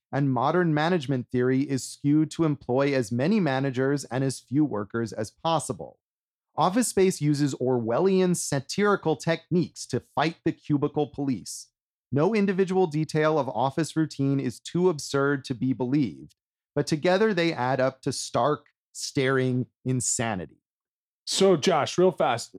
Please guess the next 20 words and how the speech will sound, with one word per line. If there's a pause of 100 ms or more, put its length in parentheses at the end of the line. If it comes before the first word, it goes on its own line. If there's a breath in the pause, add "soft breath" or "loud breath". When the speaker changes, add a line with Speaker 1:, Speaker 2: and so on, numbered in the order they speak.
Speaker 2:
Clock
Watchers,
have
you
ever
seen
it?
Speaker 1:
I
have
not.
Yeah,
Ebert
mentions
that
a
bunch
in
his
review.
Um,